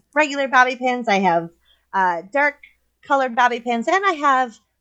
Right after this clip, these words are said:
blonde colored go-, bobby pins, and I'll explain why in a little bit. But I have multiple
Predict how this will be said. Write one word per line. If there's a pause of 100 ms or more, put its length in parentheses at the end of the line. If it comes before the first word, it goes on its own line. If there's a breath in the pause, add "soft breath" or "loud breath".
(120)
blonde
colored
go-, (180)
bobby
pins,
and
I'll
explain
why
in
a
little
bit.
But
I
have
multiple